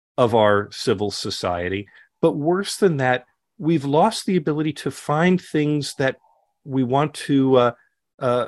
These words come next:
uh, say are common goals. We've lost the ability to,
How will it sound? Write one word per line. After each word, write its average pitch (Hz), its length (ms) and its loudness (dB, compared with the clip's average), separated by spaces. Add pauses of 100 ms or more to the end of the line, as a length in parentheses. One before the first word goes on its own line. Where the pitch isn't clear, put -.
uh, 120 140 -6
say 147 320 2
are 127 100 4
common 127 460 0
goals. 104 400 0
We've 123 180 -2
lost 127 460 2
the 156 80 0
ability 135 480 2
to, 123 360 0